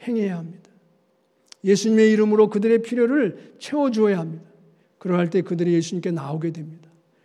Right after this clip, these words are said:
우리가 예수님께 구합시다. 우리에게도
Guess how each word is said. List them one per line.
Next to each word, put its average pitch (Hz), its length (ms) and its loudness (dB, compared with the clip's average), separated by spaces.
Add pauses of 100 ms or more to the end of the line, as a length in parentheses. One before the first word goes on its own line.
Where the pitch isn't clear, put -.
(340)
우리가 175 240 -6
예수님께 180 560 -2
구합시다. 170 540 -8 (520)
우리에게도 233 840 4